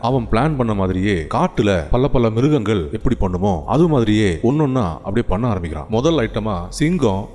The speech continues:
எப்படி பண்ணுமோ அது மாதிரி இவன் செஞ்சு காமிக்கிறான். ரொம்ப வெறித்தனமா பின்னாடி இருந்து தாக்கி ஒரு அனல் பறக்கும் சம்பவத்தை செய்யறான். ஹீரோயினும் பல்ல கடிச்சுக்கிட்டு வேற வழி இல்லாம அவன் கொடுக்கறத எல்லாத்தையுமே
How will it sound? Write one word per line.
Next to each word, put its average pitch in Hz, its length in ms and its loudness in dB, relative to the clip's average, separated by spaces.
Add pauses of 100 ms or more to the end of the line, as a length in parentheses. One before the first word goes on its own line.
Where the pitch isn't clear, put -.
(140)
எப்படி 123 260 0
பண்ணுமோ 95 320 0 (220)
அது 160 200 2
மாதிரி 139 280 2 (360)
இவன் 101 200 2
செஞ்சு 117 240 0
காமிக்கிறான். 85 360 -4 (100)
ரொம்ப 160 340 2
வெறித்தனமா 98 520 -2 (140)
பின்னாடி 131 420 2
இருந்து 107 200 -4 (120)
தாக்கி 95 300 -4 (200)
ஒரு 98 120 2 (100)
அனல் 143 280 0
பறக்கும் 120 380 0
சம்பவத்தை 107 420 2
செய்யறான். 85 340 -4
ஹீரோயினும் 101 500 2 (100)
பல்ல 120 320 2
கடிச்சுக்கிட்டு 98 500 -4 (220)
வேற 143 260 4
வழி 120 220 2
இல்லாம 85 320 -2 (200)
அவன் 104 200 -4
கொடுக்கறத 120 480 2
எல்லாத்தையுமே 104 480 -2